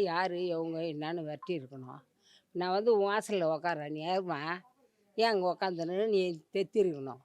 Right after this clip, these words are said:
என்ன? நீ எனக்கு இடம் கொடுத்துட்ட, உக்காயின்னு போட்டோம், உக்காயின்னு போட்டோம், உக்காயின்னு போட்டோன்னு.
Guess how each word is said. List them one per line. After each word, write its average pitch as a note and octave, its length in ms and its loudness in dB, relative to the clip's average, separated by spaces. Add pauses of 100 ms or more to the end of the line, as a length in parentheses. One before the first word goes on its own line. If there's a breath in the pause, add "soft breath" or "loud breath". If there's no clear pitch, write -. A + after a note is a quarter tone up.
(320)
என்ன? G#3+ 140 4 (1500)
நீ A3+ 80 2 (100)
எனக்கு G#3+ 260 4
இடம் A3+ 220 6
கொடுத்துட்ட, G3 340 4 (440)
உக்காயின்னு G3 380 4
போட்டோம், F3 280 2
உக்காயின்னு F3+ 360 0
போட்டோம், D#3+ 280 -2
உக்காயின்னு D3+ 360 -4
போட்டோன்னு. C3 320 -12